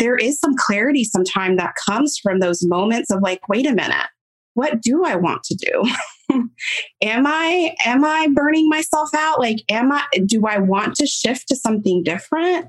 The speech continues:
And so I feel like because we've been ahead of the game, I try to, I, I hope,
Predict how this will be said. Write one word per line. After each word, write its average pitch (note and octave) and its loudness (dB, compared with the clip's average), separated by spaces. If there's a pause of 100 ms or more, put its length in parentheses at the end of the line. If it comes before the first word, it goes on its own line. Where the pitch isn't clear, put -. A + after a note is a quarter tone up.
(720)
And A#3+ 2
so A#3 0 (640)
I A3+ 0
feel C4 0
like C4+ 0
because A3+ 0 (420)
we've B3 2
been F4+ 2
ahead A#3 0
of E4+ 2
the F4 2
game, E4 4
I D#4+ 2
try D4+ 2
to, D#4 4
I, G3+ 0
I - 2
hope, A3 0